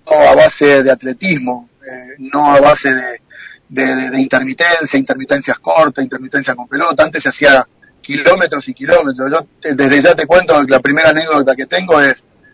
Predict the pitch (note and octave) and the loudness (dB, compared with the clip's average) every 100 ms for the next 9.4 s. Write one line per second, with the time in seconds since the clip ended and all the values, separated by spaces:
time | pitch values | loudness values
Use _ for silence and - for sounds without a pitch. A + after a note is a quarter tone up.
0 | _ - C3+ B2+ C3 B2+ E3 D#3+ D3 D3 | _ -4 0 0 0 2 4 6 4 4
1 | E3 C#3+ C#3+ C#3+ D#3 D#3+ D3 C#3+ C#3+ D3 | 4 2 0 2 4 4 4 0 -4 -12
2 | D3 - - _ - D3 D#3 F#3 F#3 F#3+ | -14 -20 -20 _ -18 -8 0 2 2 0
3 | E3 - - - - C#3 C#3 D3+ D#3 C#3+ | -2 -4 -14 -10 -2 0 0 0 2 2
4 | D3 F3 F#3+ F#3+ D3+ C3+ - _ _ _ | 2 4 4 2 0 0 -4 _ _ _
5 | - B2+ D3 C#3 C3+ D#3 C#3+ C3 C#3+ D#3+ | -14 -6 -6 -4 -2 -2 -2 -8 -4 -4
6 | D#3 C3+ D3+ D#3 B2 _ _ C#3 - C#3 | -4 -4 0 0 0 _ _ -8 -2 -2
7 | D#3+ C#3 C#3 C#3 C3+ E3 - - - - | -2 -6 -2 0 0 0 -4 -8 -14 -12
8 | - - D#4+ - - C#3 C#3 E3 E3+ D#3+ | -12 -6 -4 -2 0 2 4 4 2 2
9 | C3+ C#3 C3+ | 4 2 2